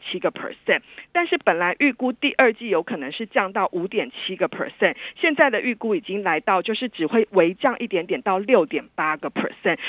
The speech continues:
甚至可能到第三季都还有接近六个 percent 的水准，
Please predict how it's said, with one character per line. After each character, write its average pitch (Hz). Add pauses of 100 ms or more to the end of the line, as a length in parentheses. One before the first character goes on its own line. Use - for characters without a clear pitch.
甚 330
至 330
可 240
能 160
到 240
第 240
三 214
季 226
都 220
还 180
有 151
接 185
近 196
六 190
个 -
percent -
的 147
水 139
准， -